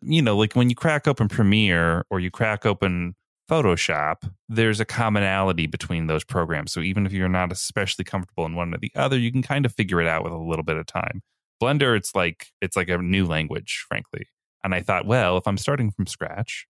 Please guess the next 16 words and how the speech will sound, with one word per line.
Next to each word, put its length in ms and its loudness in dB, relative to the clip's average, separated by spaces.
does 400 2
Unreal, 920 4
which 320 0
is, 140 2
I 60 0
think, 360 -2
a 60 -4
little 220 0
bit 140 0
more 560 2
user-friendly, 520 2
does 140 -6
that 160 -4
make 140 -8
more 140 -8
sense? 420 -12